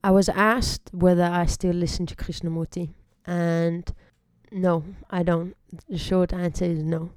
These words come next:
Obviously, if something comes up or somebody links me in something, I'll watch it. So I don't avoid watching Jiddu Krishnamurti if something comes up, but as soon as you understand, like, it's so simple. So I started looking at what he's doing, and he's spending,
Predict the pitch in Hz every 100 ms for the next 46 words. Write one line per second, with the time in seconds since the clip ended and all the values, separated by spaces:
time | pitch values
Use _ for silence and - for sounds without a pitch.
0 | _ _ _ - 180 165 175 196 175 175
1 | 202 180 185 165 170 165 180 180 - 160
2 | 180 165 165 170 170 170 165 180 - 175
3 | 170 165 175 - 175 170 170 175 175 165
4 | 175 - 170 156 _ - 180 165 160 160
5 | - 165 190 208 196 - 160 147 151 170
6 | 180 - 160 147 170 156 151 151 - 160
7 | 147 - - - 156 151 - 165 - 160
8 | - 156 151 151 - 156 - _ _ -
9 | 156 147 _ _ _ - 156 - 170 170
10 | 170 165 165 160 160 151 - - 139 147
11 | 156 175 - - - 160 - 185 - 170
12 | 165 - 165 160 - - - - _ -
13 | - 165 - 175 170 185 170 175 - 175
14 | 170 175 175 175 180 156 170 - 175 165
15 | 165 175 175 196 - - 170 170 170 170